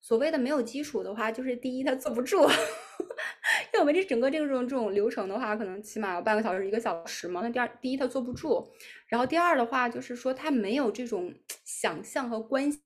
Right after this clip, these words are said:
想的能力。因为刚才讲到嘛，我们就是说所有的显化呀什么的，所以他就是从你的意念开始。就是说像你，像，像，就像在我们脑子里过电影一样，就是所有的这个情节细节你设计出来，你设计的，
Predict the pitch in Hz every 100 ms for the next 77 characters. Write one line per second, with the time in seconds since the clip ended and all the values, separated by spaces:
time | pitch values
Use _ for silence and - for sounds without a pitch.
0 | _ 311 170 180 180 170 175 196 180 -
1 | - 247 269 302 311 285 214 180 180 185
2 | 175 165 175 226 226 226 226 - 233 214
3 | 220 196 170 - 240 202 208 196 170 175
4 | - - - - 330 339 320 302 294 269
5 | 208 - - 262 185 - 156 208 - -
6 | - - _ - _ - 294 302 311 302
7 | - 311 226 220 - - 311 233 - 349
8 | 339 339 370 359 370 269 262 359 311 165
9 | 196 302 233 277 277 320 214 165 175 190
10 | 165 - _ _ 302 294 - 285 208 202
11 | 226 226 - 185 214 233 185 214 269 226
12 | 208 185 - - 254 190 - - 156 165
13 | 208 208 - 330 285 233 208 196